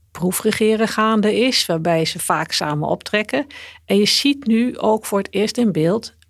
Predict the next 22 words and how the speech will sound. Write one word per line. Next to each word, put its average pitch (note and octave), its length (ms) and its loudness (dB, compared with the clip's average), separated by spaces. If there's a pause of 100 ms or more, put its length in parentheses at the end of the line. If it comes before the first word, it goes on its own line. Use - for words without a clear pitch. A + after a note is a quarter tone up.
dat A3 300 -2
die F#3+ 260 -2
ruimte F#3+ 460 0
voor E3+ 260 -2
links D#3+ 460 2
veel F#3 460 0
kleiner E3+ 460 -2
is D#3 160 -2
geworden, D3+ 580 -4
om, E3 380 -2 (800)
dat F#3 200 -2
ze G#3 140 -2
gewoon F3+ 240 -2
de E3+ 80 0
zetels F#3+ 500 2
niet F3+ 180 2
hebben D#3 500 -2 (440)
om, F#3 440 0
eh, E3 260 -12 (120)
in F#3+ 200 -2
de E3+ 80 -2
Eerste, G3+ 340 -2